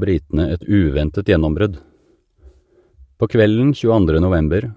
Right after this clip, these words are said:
observerte en patrulje et tysk fly droppe noe i vannet ved Themsens munning.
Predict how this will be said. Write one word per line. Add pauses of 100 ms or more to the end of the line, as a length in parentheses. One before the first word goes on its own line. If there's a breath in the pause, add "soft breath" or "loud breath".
observerte
en
patrulje
et
tysk
fly
droppe
noe
i
vannet
ved
Themsens
munning.